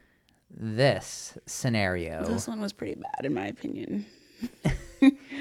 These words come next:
Speaker 1: Well, at least
Speaker 2: They're
Speaker 1: it
Speaker 2: so
Speaker 1: wa-,
Speaker 2: hard to watch.
Speaker 1: at least it was pretty self-contained. And I do, I w-, I want your opinion on this. It seemed like,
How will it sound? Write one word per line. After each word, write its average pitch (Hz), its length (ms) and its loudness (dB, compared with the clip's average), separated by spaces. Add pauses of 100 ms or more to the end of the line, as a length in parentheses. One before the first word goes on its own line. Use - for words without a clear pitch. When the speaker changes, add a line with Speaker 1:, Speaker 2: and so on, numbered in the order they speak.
(280)
Speaker 1:
Well, 214 200 10
at 214 60 6
least 285 260 6
Speaker 2:
They're 220 80 10
Speaker 1:
it - 20 10
Speaker 2:
so 330 100 10
Speaker 1:
wa-, 330 60 10
Speaker 2:
hard 277 280 10
to 269 80 6
watch. 226 420 4
Speaker 1:
at 190 140 6
least 233 260 4
it 302 100 2
was 208 460 2 (320)
pretty 151 320 6
self-contained. 107 1120 2
And 135 100 4
I 147 80 6
do, 160 300 2 (500)
I 113 60 -8
w-, 120 380 -6
I 123 120 -2
want 131 220 2
your 117 180 2
opinion 110 420 0
on 85 200 -2
this. 82 400 -6 (540)
It 135 120 -2
seemed 339 400 0
like, 151 500 4